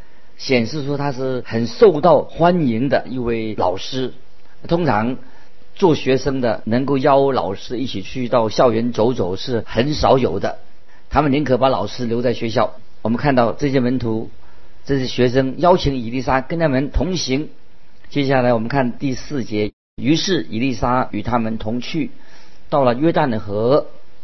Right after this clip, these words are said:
就砍伐树木。这个时候有一件小小的意外发生了，因为一般人认为说，啊，这是一个小事情，这件事情很小事。接下来我们看列王记下六章第五节，有一人砍树的时候，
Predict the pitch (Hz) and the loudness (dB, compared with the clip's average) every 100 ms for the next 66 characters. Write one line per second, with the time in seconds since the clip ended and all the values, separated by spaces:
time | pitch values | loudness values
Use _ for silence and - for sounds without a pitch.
0 | - - 160 139 127 - 95 98 98 98 | -4 2 4 4 2 -2 0 -2 -2 -2
1 | 85 131 214 143 147 - - - - - | -2 0 0 0 0 -4 -6 -8 -4 2
2 | 139 131 131 107 110 117 123 104 110 113 | 2 4 4 4 2 2 0 0 -2 -2
3 | 98 101 101 104 190 147 147 107 127 120 | -2 -2 -4 -2 0 4 4 2 0 -2
4 | - 120 110 - - - - - - - | -2 -2 -2 -4 -10 -10 -10 -10 -10 -6
5 | 135 135 131 139 127 135 117 123 117 135 | 0 0 0 2 2 4 0 -2 0 2
6 | 123 123 123 - 175 143 147 135 123 76 | 4 4 2 4 0 0 -2 -2 0 -2
7 | 98 175 117 101 98 113 - - - 170 | -2 -4 -4 -4 -4 -6 -8 -8 -4 0
8 | 156 143 156 131 160 107 98 - 147 - | 2 2 0 2 2 0 0 0 -2 -2
9 | - - - - 147 135 127 113 117 127 | -10 -10 -10 -6 -2 2 2 2 0 -2
10 | 120 110 139 120 117 120 123 120 107 107 | -2 -2 2 2 2 -2 -4 -2 -2 0
11 | 156 127 127 127 180 127 101 92 113 143 | 2 2 0 -2 0 0 -2 -2 2 2
12 | - - - - - - 131 135 147 202 | 0 -10 -12 -12 -12 -4 4 4 4 0
13 | 196 117 131 156 127 127 113 - 185 131 | 0 2 2 0 -4 -2 -2 -2 -4 -4
14 | 120 139 139 156 | -4 -4 0 0